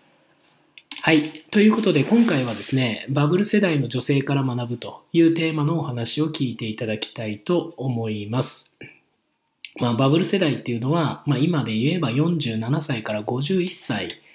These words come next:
の方ということになりますね。で、まあ、バブル世代の女性というと、まあ、有名な、えー、方であれば、天海祐希さんとか、小泉今日子さんとか、もしくは民進党の代表の蓮舫さんとかですね。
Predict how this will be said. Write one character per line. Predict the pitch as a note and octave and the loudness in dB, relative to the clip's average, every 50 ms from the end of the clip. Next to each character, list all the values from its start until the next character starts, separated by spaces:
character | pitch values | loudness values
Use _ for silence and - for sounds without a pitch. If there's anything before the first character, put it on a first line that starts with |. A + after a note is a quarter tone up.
| _ _ - | _ _ 0
の | D3 E3+ E3+ D3 | 0 2 2 0
方 | - - - A#2+ - - G#2+ G2 - - | -2 -6 -8 -6 -6 -6 -6 -6 -8 -10
と | - - - _ - | -14 -16 -10 _ 0
い | E3+ F3 | 2 2
う | E3 | 2
こ | D3+ E3 D#3 | 2 -2 -2
と | - E3+ E3+ E3 D#3 | -2 0 0 0 0
に | A#2+ G#2+ G#2 G2+ G2 | 0 -2 -4 -6 -6
な | G#2 G#2 | -8 -8
り | G2+ G2+ | -8 -6
ま | G#2+ - | -8 -6
す | - A2 | -6 -4
ね。 | A#2+ C3+ D3+ - - - - - - - - _ - - | -4 -4 -4 -6 -10 -16 -20 -20 -20 -20 -20 _ -4 -2
で、 | C#3 B2+ | 0 2
ま | B2+ C#3+ C#3+ | 2 2 2
あ、 | B2+ | 2
バ | A#2+ B2 C3 C#3 | 0 0 0 0
ブ | D#3 | 0
ル | F3 E3+ | 0 0
世 | - F3+ D#3 | 0 0 0
代 | E3 D3+ C#3 | 0 0 0
の | A#2 G#2+ | -2 -2
女 | A2 A#2 A2 | -4 -4 -4
性 | - C3 B2+ A#2+ | -2 -4 -4 -4
と | - B2 | -4 -4
い | A#2+ C3 C#3 C#3 | -2 0 0 0
う | C3 | 0
と、 | - - G#3+ G#3 C#3+ B2+ | 0 2 2 2 2 2
ま | C#3+ C#3+ | 0 0
あ、 | C3 | 2
有 | C3+ C#3+ C#3+ C#3+ | 2 2 4 4
名 | C#3+ D3 C#3+ C#3 C#3 | 4 4 4 2 2
な、 | C#3 C#3+ C#3 - - - | 2 0 0 -2 -4 -6
え | D3 C3 A#2+ | -6 -4 -4
ー、 | A#2 - | -4 -4
方 | - C#3+ C#3+ C#3 | -4 -4 -2 -2
で | B2+ A#2+ | -2 -2
あ | A2+ B2 | -2 0
れ | D3 D3 B2 | 0 0 0
ば、 | D3 F3+ F3 C#3 - C3 | 0 -2 -2 -4 -2 -2
天 | B2+ B2+ A#2+ | -2 -2 -2
海 | A2 A2 A2 A2 | -2 -2 -4 -2
祐 | A2 G#2+ - | -4 -4 -6
希 | - | -6
さ | - - G2+ G2 | -6 -6 -8 -8
ん | F#2 | -10
と | - - - | -12 -10 -6
か、 | - G#2+ G#2 G2 - - _ _ _ _ | -4 -4 -4 -4 -6 -12 _ _ _ _
小 | - C3 B2 A#2 | -4 -2 -2 -2
泉 | A2 A2 A2 G#2+ G#2 - | -2 -2 -2 -4 -4 -6
今 | - A#2 A2 | -8 -8 -10
日 | G#2+ | -10
子 | - - | -10 -10
さ | - F#2+ F2+ | -10 -10 -10
ん | F2+ F2+ | -12 -14
と | - G2+ - | -14 -12 -8
か、 | - - G2+ - - - _ _ _ _ _ | -6 -6 -6 -8 -10 -14 _ _ _ _ _
も | - C#3+ | 0 0
し | C#3+ - | 0 0
く | - A#2+ | -2 -4
は | G#2+ | -4
民 | G#2 A2+ A2+ A2 | -2 -2 -2 -2
進 | - - G#2+ G#2+ | -2 -4 -4 -4
党 | - A2 G#2+ | -6 -6 -6
の | G#2+ G#2+ G#2 | -4 -4 -4
代 | G#2+ G#2+ G#2 | -2 -2 -2
表 | G2+ - A2 G#2 G#2 | -4 -6 -8 -8 -8
の | G#2 G#2 | -6 -4
蓮 | A2+ C3 C#3 C#3+ C#3+ - | -2 0 0 0 -2 -2
舫 | - G#2 G2 F2+ | -6 -8 -6 -6
さ | - - - | -8 -10 -12
ん | - | -14
と | - - - | -16 -14 -14
か | - - | -14 -12
で | - - - | -10 -8 -4
す | - C#3+ | -2 -2
ね。 | F3 F#3+ - - | -2 -2 -4 -10